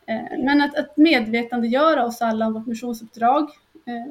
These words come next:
men också att inspirera och hitta verktyg i det arbetet. Ehm,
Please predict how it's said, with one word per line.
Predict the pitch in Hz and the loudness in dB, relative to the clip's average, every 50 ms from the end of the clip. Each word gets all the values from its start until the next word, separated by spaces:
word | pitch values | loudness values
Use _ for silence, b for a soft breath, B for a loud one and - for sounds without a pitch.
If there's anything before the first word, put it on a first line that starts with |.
| 294 - 302 294 269 | -8 -4 -2 -2 2
men | 285 311 311 | 4 4 4
också | 294 - - - - - 262 | 4 4 -2 -12 -6 0 2
att | 247 233 233 233 - - - - | 2 2 2 -2 -6 -12 -10 -2
inspirera | - 254 254 - - 254 240 233 233 240 262 269 262 262 262 254 247 240 | -2 -2 -2 -2 -4 -4 -2 -2 -2 0 0 0 2 2 4 4 2 2
och | 226 220 - _ - - _ _ _ _ _ | 0 -6 -8 _ -20 -20 _ _ _ _ _
hitta | - 233 - 240 | -12 -6 -2 2
verktyg | 240 247 226 202 214 - - - 330 330 277 226 | 2 2 2 2 -2 -10 -6 -4 -2 -2 -2 -4
i | 220 | -6
det | 220 214 | -6 -6
arbetet. | 214 214 226 - 294 285 285 - 226 - - _ _ _ _ _ _ _ _ _ _ _ _ _ _ _ _ _ _ _ _ _ | -8 -8 -8 -8 -8 -8 -10 -14 -16 -18 -20 _ _ _ _ _ _ _ _ _ _ _ _ _ _ _ _ _ _ _ _ _
Ehm, | 240 240 247 254 233 220 - | -10 -8 -6 -6 -6 -8 -8